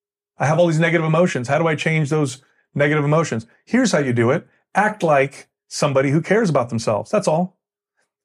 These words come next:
Act like somebody who cares about themselves. Act like, take care of yourself like somebody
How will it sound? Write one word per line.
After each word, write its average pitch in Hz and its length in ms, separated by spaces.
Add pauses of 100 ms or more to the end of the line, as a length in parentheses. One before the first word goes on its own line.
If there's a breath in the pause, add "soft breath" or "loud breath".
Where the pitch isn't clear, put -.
(100)
Act 190 320
like 143 200
somebody 127 460
who 131 120
cares 123 380
about 113 200
themselves. 107 500 (340 soft breath)
Act 190 320
like, 147 380 (760)
take 185 240
care 214 260
of 185 80
yourself 131 380
like 127 140
somebody 127 640